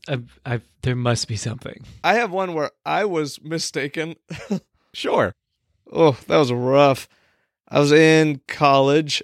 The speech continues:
Speaker 2: and, uh, an unusually pretty girl agreed to go out with me.
Speaker 1: <laughs>
Speaker 2: And so, uh, she lived in, like, the suburb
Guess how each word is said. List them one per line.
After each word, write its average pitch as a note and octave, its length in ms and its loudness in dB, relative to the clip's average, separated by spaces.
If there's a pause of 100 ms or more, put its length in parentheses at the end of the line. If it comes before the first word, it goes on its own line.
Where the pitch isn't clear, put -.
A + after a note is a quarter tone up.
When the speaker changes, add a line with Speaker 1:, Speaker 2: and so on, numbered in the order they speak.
Speaker 2:
and, C3 360 -4
uh, C3 380 -2 (420)
an C#3 120 0 (140)
unusually D3 840 4
pretty C#3+ 420 2
girl C3+ 280 4
agreed C3 320 0
to C3+ 100 -2
go B2+ 140 0
out C3 200 2
with B2 120 -2
me. C3 220 -4 (140)
Speaker 1:
<laughs> E3 680 -8
Speaker 2:
And C#3 120 -2
so, C3+ 360 2 (640)
uh, C#3+ 240 6
she E3 220 2
lived D#3+ 320 6
in, C#3 120 2
like, C3+ 320 2
the C3 140 -2
suburb C3+ 600 0